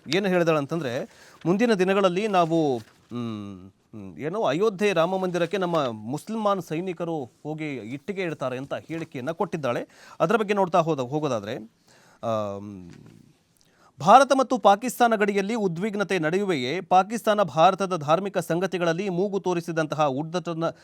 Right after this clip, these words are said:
ಮೂಗು ತೋರಿಸಿ ಉದ್ದಟತನ ಮೆರೆದಂತಹ, ಹ್ಮ್, ಘಟನೆ ನಡೆದಿದೆ. ಪಾಕ್ ಸಂಸದೆ, ಆ, ಪಲ್ವಾಷಾ ಮೊಹಮ್ಮದ್ ಖಾನ್ ಅಯೋಧ್ಯೆಯ ಹೊಸ ಬಾಬ್ರಿ ಮಸೀದಿಗೆ ಪಾಕಿಸ್ತಾನಿ ಸೈನಿಕರೇ ಇಟ್ಟಿಗೆಯನ್ನು ಇಡಲಿದ್ದಾರೆ ಅಂತ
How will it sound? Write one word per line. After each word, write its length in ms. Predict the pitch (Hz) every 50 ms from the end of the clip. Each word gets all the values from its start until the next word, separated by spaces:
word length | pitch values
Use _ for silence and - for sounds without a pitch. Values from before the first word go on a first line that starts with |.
| - - - -
ಮೂಗು 240 | 135 170 208 208 220
ತೋರಿಸಿ 400 | - 196 185 170 165 - 226 226
ಉದ್ದಟತನ 680 | - - 175 196 190 180 214 214 202 214 - 196 196 190
ಮೆರೆದಂತಹ, 760 | 165 147 147 170 170 175 175 - 160 147 165 160 156 147 - _ _ _ -
ಹ್ಮ್, 420 | 139 127 123 117 117 117 113 104 107
ಘಟನೆ 420 | 120 185 208 208 254 262 254 247
ನಡೆದಿದೆ. 600 | 190 143 135 107 117 98 101 - _ _ _ _ _ -
ಪಾಕ್ 220 | 175 202 240 -
ಸಂಸದೆ, 500 | - 226 214 185 - 185 143 131 143 180
ಆ, 440 | 208 _ _ _ _ - - 123 127
ಪಲ್ವಾಷಾ 600 | 117 - - 165 185 208 214 247 254 233 - 254 240
ಮೊಹಮ್ಮದ್ 460 | 214 190 170 196 208 208 220 202 190
ಖಾನ್ 380 | - - - 170 156 135 107 - - _ -
ಅಯೋಧ್ಯೆಯ 520 | 131 165 190 226 240 190 170 214 214 208
ಹೊಸ 380 | 214 202 - - 143 147 - -
ಬಾಬ್ರಿ 600 | 214 214 180 143 - 131 156 165 165 196 214 233
ಮಸೀದಿಗೆ 720 | 240 208 185 165 - 202 190 170 165 135 139 139 156 - - - - _ _ _
ಪಾಕಿಸ್ತಾನಿ 720 | - 156 175 202 - 240 254 226 - - 240 226 233 247
ಸೈನಿಕರೇ 540 | 226 - 220 208 214 220 214 170 214 208 220
ಇಟ್ಟಿಗೆಯನ್ನು 640 | 220 214 196 170 - - 202 175 190 190 196 196 196
ಇಡಲಿದ್ದಾರೆ 580 | 185 175 175 180 175 170 160 165 160 156 151 165
ಅಂತ 180 | 185 170 -